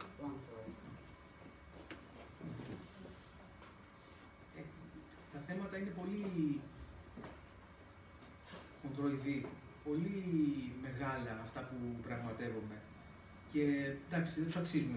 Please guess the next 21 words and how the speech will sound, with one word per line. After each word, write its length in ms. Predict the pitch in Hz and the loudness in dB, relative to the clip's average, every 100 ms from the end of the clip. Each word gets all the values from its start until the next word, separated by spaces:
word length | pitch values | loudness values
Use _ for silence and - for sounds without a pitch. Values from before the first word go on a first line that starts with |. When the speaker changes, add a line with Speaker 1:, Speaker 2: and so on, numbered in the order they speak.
| 113 | 2
Speaker 2:
βέβαια 180 | 110 113 | 0 0
τρεις 140 | 113 - | -2 -2
σελίδες 340 | 113 117 113 - | 0 0 0 0
και 80 | 110 | -2
δύο 120 | 113 107 | 0 -2
σελίδες. 480 | 101 101 104 98 110 - - 143 | 0 0 0 0 -2 -2 0 4
Είναι, 200 | 160 170 170 170 165 160 156 156 156 - - - - | 8 10 10 10 10 8 4 2 -2 -8 -12 -4 2
όπως 200 | 147 151 | 2 4
είπατε 240 | 170 170 160 | 6 6 6
και 60 | 147 | 4
πριν, 100 | 151 170 | 6 6
όχι 100 | 208 | 8
νουβέλα, 400 | 165 143 123 110 - 139 156 | 6 4 2 2 0 -2 -2
μια 100 | 170 170 | 2 4
εγκυκλοπαίδεια 440 | 170 165 170 139 | 6 6 6 4
μπορεί 140 | 120 113 | 2 0
να 60 | 110 | -2
γραφτεί 200 | 107 117 | -2 -2
για 80 | 110 | -2
το 60 | |
Speaker 1:
Αυτή 80 | - | 0